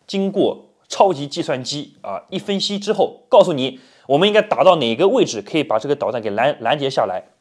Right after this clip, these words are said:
那么这个里面的科技含量是非常非常的高，对国防、对军事人才的这个要求是非常高的，对专家这个要求是非常高的。测算出来以后，这就是数学的最高要义了啊，数学的最高要义了。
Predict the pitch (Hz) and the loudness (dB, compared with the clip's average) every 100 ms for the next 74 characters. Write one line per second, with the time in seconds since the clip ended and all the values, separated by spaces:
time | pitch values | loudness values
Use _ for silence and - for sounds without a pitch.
0 | _ _ _ 233 254 269 339 208 214 220 | _ _ _ 0 2 4 4 6 4 2
1 | 208 - 302 - 214 - 190 208 165 156 | 2 -2 -2 -2 -4 -2 -2 -2 -4 -8
2 | - 415 392 - 156 151 202 151 127 - | 0 4 4 2 -4 -2 -2 -2 -8 4
3 | 139 135 - - _ 339 277 - 160 277 | 6 6 -6 -20 _ 2 4 2 4 6
4 | 339 190 208 190 - - 294 233 233 349 | 8 8 8 6 -12 2 4 4 4 4
5 | 339 - 180 156 240 - 139 160 - 262 | 4 0 2 2 0 0 2 2 0 0
6 | 208 156 139 214 277 285 - 170 170 - | 0 4 4 8 8 8 0 -4 -6 -2
7 | 403 381 - 135 120 - 123 107 220 254 | 4 6 6 4 0 4 4 2 -2 -2
8 | 254 247 233 247 220 208 269 160 160 139 | -2 -2 0 0 0 0 -2 0 0 0
9 | - - - _ _ - 359 302 277 233 | -2 -14 -20 _ _ 4 6 8 6 4
10 | 302 262 175 190 233 131 - 175 - - | 2 2 4 6 6 2 2 0 0 -20
11 | _ - 320 302 262 - 359 240 202 202 | _ 2 6 6 4 2 2 2 2 2
12 | 202 220 302 185 220 220 226 120 147 113 | 2 0 0 4 4 6 4 4 2 -6
13 | 87 98 95 - 226 147 156 170 151 156 | -8 -10 -10 -8 -6 -4 -4 -2 -2 0
14 | 156 117 110 80 | 0 -2 -6 -12